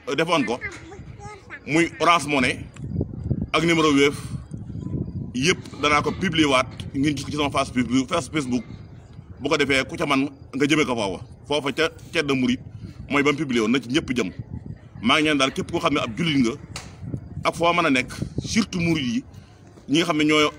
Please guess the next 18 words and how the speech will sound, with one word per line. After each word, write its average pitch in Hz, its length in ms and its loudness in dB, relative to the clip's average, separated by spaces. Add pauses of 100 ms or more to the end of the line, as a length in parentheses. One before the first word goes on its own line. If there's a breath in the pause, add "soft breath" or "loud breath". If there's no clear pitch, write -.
(160)
ñooy 156 280 4 (120)
waa 160 160 4
kër 165 120 -4
Sëñ 151 180 0
Touba, 113 300 2 (720 loud breath)
lii 147 320 4
ñu 226 80 4
teg, - 180 -2 (360)
kii 190 180 4
ñu 185 100 2
teg 175 120 -2
ko 156 160 2
kooku 175 200 -2
Sëñ 156 160 -2
Touba, 131 260 2 (640)
ñu 139 140 2
jubli 143 200 2
ci, 254 180 0